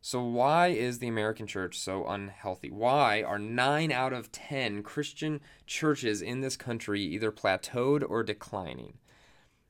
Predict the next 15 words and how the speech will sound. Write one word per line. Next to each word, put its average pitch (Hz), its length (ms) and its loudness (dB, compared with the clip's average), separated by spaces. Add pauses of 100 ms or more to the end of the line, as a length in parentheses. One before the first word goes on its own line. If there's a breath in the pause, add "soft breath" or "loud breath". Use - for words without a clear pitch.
I 92 120 -4
have 110 140 -2
a 160 60 0
theory, 98 500 2
and 90 180 -10
here's 107 200 -8
my 117 140 -4
theory. 92 480 -2 (580 soft breath)
Comfort 135 580 0
and 120 200 -4
convenience 104 800 -2
rarely 107 600 4
develop 92 540 0 (160)
character. - 520 -6 (1040)
Because 101 340 -2